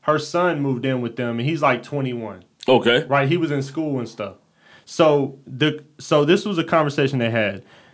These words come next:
Speaker 1: The mother wants her son to work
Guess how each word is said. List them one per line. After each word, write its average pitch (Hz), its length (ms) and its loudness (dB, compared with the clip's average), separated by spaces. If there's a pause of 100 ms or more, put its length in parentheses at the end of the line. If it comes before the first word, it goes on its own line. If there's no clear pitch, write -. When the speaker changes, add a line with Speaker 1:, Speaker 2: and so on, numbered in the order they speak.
(120)
Speaker 1:
The 143 440 4
mother 147 800 2 (100)
wants 151 360 0
her 147 120 4
son 147 400 0
to 139 140 -2
work 120 540 0